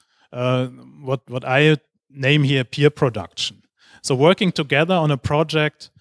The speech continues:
um, on, uh, on the same level, so that people come together as individuals,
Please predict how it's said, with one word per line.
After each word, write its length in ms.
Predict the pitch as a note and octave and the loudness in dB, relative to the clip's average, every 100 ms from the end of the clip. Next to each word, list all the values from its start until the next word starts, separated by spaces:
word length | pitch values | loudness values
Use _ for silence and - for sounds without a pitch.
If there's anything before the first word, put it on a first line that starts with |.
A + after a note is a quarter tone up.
| _ _ _ - | _ _ _ -10
um, 280 | C3 C3 C3 - | -6 -4 -6 -8
on, 140 | D#3 D#3 | -8 -8
uh, 160 | D3 C#3 | -10 -10
on 120 | C#3 D3 | -8 -4
the 120 | C#3+ | 0
same 340 | - F3 D#3+ | 2 2 2
level, 420 | C3+ C#3+ A#2+ F2+ - | 2 0 -2 -10 -8
so 220 | - B2 | -6 -4
that 200 | C3 - | -4 -4
people 300 | F3 F#3 D#3+ | -4 -2 -4
come 300 | - D3 C#3 | -4 -6 -6
together 380 | C3+ C3 D3 D3+ | -6 -2 0 0
as 200 | C3+ - | -2 -4
individuals, 880 | C3 A2 B2+ B2 A2+ E2 - - | -4 -2 -2 -2 -6 -4 -4 -4